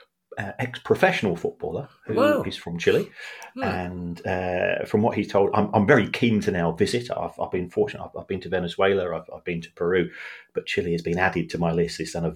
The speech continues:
Speaker 1: it's done a very, very good job in, uh, in marketing his wonderful country. Um, <clears throat> so,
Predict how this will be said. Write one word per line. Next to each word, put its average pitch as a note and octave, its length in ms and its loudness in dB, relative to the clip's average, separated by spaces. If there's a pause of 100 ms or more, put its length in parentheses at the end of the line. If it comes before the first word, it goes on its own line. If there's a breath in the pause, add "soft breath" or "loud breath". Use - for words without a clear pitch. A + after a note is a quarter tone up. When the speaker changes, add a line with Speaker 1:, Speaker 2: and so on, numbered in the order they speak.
Speaker 1:
it's E2+ 140 -4
done F#2 120 2
a F2+ 180 -2
very, F2 420 6
very D#2+ 340 -2
good - 240 -2
job D#2 440 -4
in, E2 200 -16 (100)
uh, D#2 160 -20 (520 loud breath)
in E2+ 160 -4
marketing E2+ 440 -2
his E2+ 120 -4
wonderful E2 320 -4
country. - 380 -6 (520 loud breath)
Um, C3 400 8
<clears throat> - 1120 -4
so, B2+ 320 8